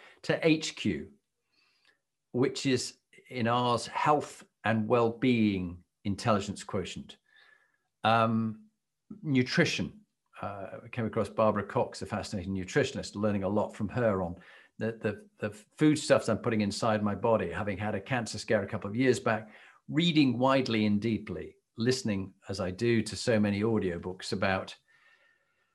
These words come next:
<sighs> we're all gonna die. We're all terminally ill from the moment we're born. We're terminally ill. But how can you make sure that your health span matches your lifespan?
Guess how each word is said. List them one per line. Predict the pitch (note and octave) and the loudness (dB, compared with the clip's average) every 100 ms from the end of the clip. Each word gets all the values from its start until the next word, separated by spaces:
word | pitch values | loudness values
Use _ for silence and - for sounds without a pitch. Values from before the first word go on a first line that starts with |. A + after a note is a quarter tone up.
| _ _ _ _ _ _ | _ _ _ _ _ _
<sighs> | - - - - - | -8 -8 -8 -14 2
we're | C3 C#3+ | 6 8
all | C#3 | 8
gonna | A2+ G2 | 6 2
die. | - D#2+ | 0 0
We're | A2+ D3 | 6 8
all | D3 - | 8 4
terminally | - - C#3 B2+ A2 G2+ G2+ G#2+ | -2 6 8 8 4 2 0 0
ill | A#2+ F2 F#2+ C3+ - _ _ _ | 0 0 -2 -6 -8 _ _ _
from | - C3 | 0 4
the | B2+ | 6
moment | C#3 C#3 | 6 6
we're | D3 | 2
born. | G#2+ C3 E3+ - - - _ _ _ _ | 2 4 4 4 -4 -16 _ _ _ _
We're | G#2+ G2+ | -6 -4
terminally | - A#2 G2 E2+ E2+ E2+ | 0 2 2 0 -6 -8
ill. | F#2+ A#2 B2+ _ _ _ _ _ _ _ _ - | -8 -8 -10 _ _ _ _ _ _ _ _ -8
But | A#2+ C#3+ - | 2 2 4
how | - - D3 D3 | 0 2 4 2
can | C#3+ C#3+ | 2 0
you | B2+ | 2
make | B2 A#2 A2+ | 2 0 -2
sure | - C3 A2 | -2 2 4
that | G#2 G2 | 2 -2
your | G#2+ G#2 G2 G2 - _ _ _ _ _ _ _ - | -4 -2 -2 -4 -10 _ _ _ _ _ _ _ -14
health | - - C3+ - | -6 0 0 0
span | - - - E2 F#2+ G#2 A2 | -8 -10 -12 -10 -12 -8 -4
matches | G2+ - A#2 F#2+ | -4 -4 -6 -4
your | G#2 F#2+ | -2 -2
lifespan? | F#2+ G2+ G2+ - - D#2+ F#2 | 0 0 0 -6 -10 -10 -14